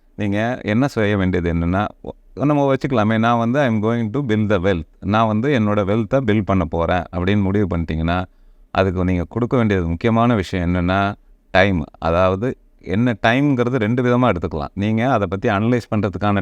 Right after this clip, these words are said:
டைமாவும் எடுத்துக்கலாம், நீங்க இன்வெஸ்ட் பண்ற போற பீரியடோட டைமாவும் எடுத்துக்கலாம். So, டைமுங்கிறது ஒண்ணு. ரெண்டாவது, கன்சிஸ்டன்ட்டா உங்களுக்கு சேவிங்ஸ் ஹேபிட் இருக்கணும், அதுக்கான எஃபர்ட்டை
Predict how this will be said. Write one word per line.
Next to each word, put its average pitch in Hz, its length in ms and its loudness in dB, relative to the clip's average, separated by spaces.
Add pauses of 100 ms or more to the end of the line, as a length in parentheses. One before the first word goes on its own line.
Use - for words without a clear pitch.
டைமாவும் 110 360 2
எடுத்துக்கலாம், 131 400 -2 (440)
நீங்க 104 440 -2
இன்வெஸ்ட் - 120 -4
பண்ற 107 260 0
போற 92 260 -2 (120)
பீரியடோட 127 500 2 (120)
டைமாவும் 101 380 2
எடுத்துக்கலாம். 80 380 -8 (480)
So, - 180 -4 (140)
டைமுங்கிறது 113 600 2
ஒண்ணு. 95 260 -2 (480)
ரெண்டாவது, 127 640 0 (520)
கன்சிஸ்டன்ட்டா 135 640 -2
உங்களுக்கு 123 500 0
சேவிங்ஸ் 113 360 0
ஹேபிட் 104 340 2
இருக்கணும், 107 360 -2 (120)
அதுக்கான 117 600 0
எஃபர்ட்டை 131 340 -2